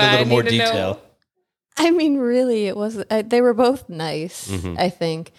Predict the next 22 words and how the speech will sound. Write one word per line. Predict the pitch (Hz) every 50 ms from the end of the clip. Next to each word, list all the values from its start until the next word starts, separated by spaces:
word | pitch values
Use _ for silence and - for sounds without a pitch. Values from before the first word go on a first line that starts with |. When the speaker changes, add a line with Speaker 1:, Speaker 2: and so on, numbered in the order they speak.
| _ _ _ _
Speaker 3:
She | _ - - 254 247
didn't | 208 220 214 185
really | 175 185 180 185 180
look | 175 170 175 175 -
like | 175 165 165 -
her | - 175
pictures | - - 175 - - - 175 170 165 165 165 - - - - - - - - - -
made | - 190 175 165 160 156 156 156 156 151 147 151 156 160 175 180
her | 202 202 220 220 220 220
look, | 220 226 226 226 240 240 240 233 -
I | 262 233
think. | 233 - - 233 233 233 233 233 233 - - - - _ _ -
Speaker 4:
Mm-hmm. | 80 80 71 78 76 73 _ _ _ _ _ _ _ - 175
Speaker 3:
Um, | 165 160 165 170 170 170 165 170 180 190 - _ _ _ _ _ _
he | _ - 208 202 196
looked | 180 175 165 165 170 - - - - - _ _ _ _ _ _ _ _
how | _ _ 156 151 156
his | 151 156 156
pictures | - - - - - - - - -
made | 143 123 - -
him | 170 160 160
look. | 165 180 196 - -